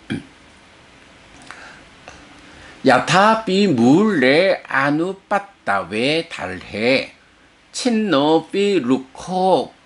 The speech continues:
뿌나레와 루하띠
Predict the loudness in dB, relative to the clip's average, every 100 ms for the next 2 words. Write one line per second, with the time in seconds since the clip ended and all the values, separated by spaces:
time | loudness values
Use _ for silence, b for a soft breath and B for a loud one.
0 | _ -6 -4 0 0 0 0 -2 -4 -4
1 | 0 2 2 0 -2 -2 -2 -2 -2 0
2 | -2 -2 -4 -6 -8 -14 -8 -6 -4 -6
3 | -8